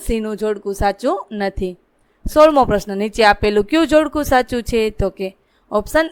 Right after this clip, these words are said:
એ, બાર, દ્વાદશ. ત્યાર પછી પ્રશ્ન નંબર બે, નીચે આપેલા શબ્દોને સંસ્કૃત અંકમાં લખો.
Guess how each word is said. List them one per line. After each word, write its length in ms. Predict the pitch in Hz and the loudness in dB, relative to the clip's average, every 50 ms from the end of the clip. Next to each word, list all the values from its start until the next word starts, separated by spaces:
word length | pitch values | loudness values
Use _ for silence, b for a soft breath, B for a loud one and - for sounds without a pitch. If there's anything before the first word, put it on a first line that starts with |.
| - | -6
એ, 120 | - 247 233 - - _ | -6 -6 -6 -8 -10 _
બાર, 300 | 208 196 220 214 196 180 - _ _ _ _ _ | -2 2 4 4 4 4 2 _ _ _ _ _
દ્વાદશ. 500 | 202 185 214 220 220 196 190 185 180 - - - _ _ _ _ _ _ _ _ _ _ _ _ _ _ _ _ _ _ _ _ _ _ - | -6 2 4 4 4 4 2 -2 -2 -2 -10 -20 _ _ _ _ _ _ _ _ _ _ _ _ _ _ _ _ _ _ _ _ _ _ -2
ત્યાર 160 | 311 330 330 330 | 0 0 2 2
પછી 240 | 339 330 320 339 320 | 0 0 0 0 -4
પ્રશ્ન 360 | - - 220 220 - - 220 208 208 | -2 0 0 0 -2 -2 -4 -4 -2
નંબર 340 | 208 202 202 196 196 190 185 | -2 -2 0 0 -2 -2 0
બે, 160 | 185 196 190 196 - _ _ _ _ _ - 208 | -2 -4 -4 -4 -8 _ _ _ _ _ -12 -8
નીચે 240 | 208 233 - 311 320 | -8 -4 2 4 6
આપેલા 400 | 330 320 330 330 320 320 330 330 | 6 6 6 4 4 4 4 4
શબ્દોને 540 | 320 330 311 294 294 330 320 311 311 311 311 | 4 2 0 2 2 0 2 2 2 -2 -2
સંસ્કૃત 500 | - 247 220 214 202 - 226 214 214 - | 0 -2 -4 -4 -4 -4 -4 -4 -4 -4
અંકમાં 460 | 202 196 196 185 202 233 269 320 349 277 | -6 -6 -6 -6 -2 0 0 2 2 0
લખો. 300 | 214 208 202 - 196 | -2 -2 -2 -2 -6